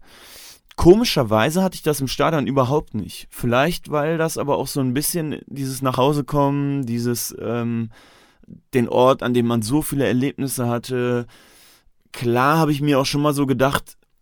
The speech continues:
wenn ich dann irgendwie rausgegangen bin, im Umlauf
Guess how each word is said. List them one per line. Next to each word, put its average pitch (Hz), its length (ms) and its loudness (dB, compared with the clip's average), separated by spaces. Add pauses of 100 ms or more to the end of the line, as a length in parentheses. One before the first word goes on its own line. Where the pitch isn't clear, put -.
(140)
wenn 123 260 0
ich 131 120 -2
dann 120 180 -2
irgendwie 120 560 4
rausgegangen 123 720 0
bin, 127 100 2
im 117 140 0
Umlauf 135 480 2